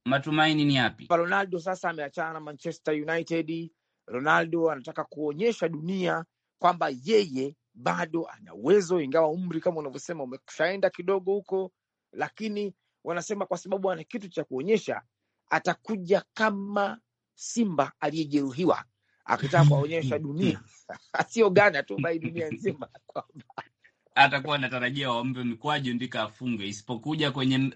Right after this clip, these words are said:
Speaker 1: safu ya mbele, basi pole kwake. Brazil ina wababe na wapambe wote wa mpira. Wanasemaje kuihusu hii timu Brazil?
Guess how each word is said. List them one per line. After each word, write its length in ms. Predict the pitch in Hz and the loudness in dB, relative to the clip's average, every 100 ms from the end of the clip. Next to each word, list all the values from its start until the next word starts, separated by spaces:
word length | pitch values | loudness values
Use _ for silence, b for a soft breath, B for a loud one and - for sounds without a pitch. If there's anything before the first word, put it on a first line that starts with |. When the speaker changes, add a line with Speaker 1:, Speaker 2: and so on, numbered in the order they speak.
| 131 | -2
Speaker 1:
safu 300 | 147 147 143 | 0 0 2
ya 160 | 135 | 2
mbele, 400 | 131 147 165 156 | 4 4 2 2
basi 380 | 139 131 135 127 | 4 4 4 0
pole 320 | 113 143 123 | -2 0 0
kwake. 360 | 113 120 110 110 | 0 0 0 0
Brazil 640 | 117 165 165 175 214 214 202 | 2 2 4 2 0 -2 -2
ina 520 | 160 147 143 139 131 - _ | 2 6 6 6 0 -4 _
wababe 600 | 120 117 117 175 208 196 | -6 -4 2 4 4 0
na 120 | 175 | -2
wapambe 480 | 151 143 - 190 175 | -2 -2 -6 -6 -4
wote 320 | 156 156 139 139 | -2 -4 -4 -2
wa 100 | 123 | -2
mpira. 480 | 117 147 123 87 - | -2 -2 0 -2 -2
Wanasemaje 720 | 113 139 143 165 165 165 156 | -4 -2 -2 -2 2 2 2
kuihusu 540 | 147 147 147 185 156 | -2 -2 -2 -4 -2
hii 140 | 143 139 | -2 -2
timu 300 | 131 156 135 | -2 -2 -2
Brazil? 460 | 117 110 95 90 | 0 -2 -2 -10